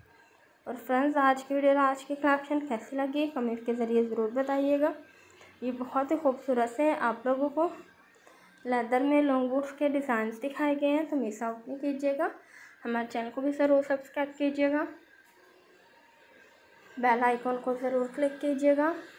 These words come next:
और फैशन से रिलेटेड, डेकोरेशन से रिलेटेड स्टाइलिश और ख़ूबसूरत सी वीडियोज़ और आइडियाज़ देखते रहिएगा।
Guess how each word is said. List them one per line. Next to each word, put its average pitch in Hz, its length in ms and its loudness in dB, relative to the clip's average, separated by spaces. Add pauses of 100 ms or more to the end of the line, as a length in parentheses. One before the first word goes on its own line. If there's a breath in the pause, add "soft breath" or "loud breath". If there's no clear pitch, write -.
और 240 100 -6
फैशन 247 440 -4
से 269 200 -8
रिलेटेड, 277 480 -2
डेकोरेशन 233 680 -6
से 277 200 -6
रिलेटेड 277 500 -4 (440 loud breath)
स्टाइलिश 233 380 -4
और 240 100 -4
ख़ूबसूरत 240 560 -8
सी 294 180 -6
वीडियोज़ 277 460 0
और 269 80 0
आइडियाज़ 226 440 -2
देखते 226 320 -6
रहिएगा। 277 420 2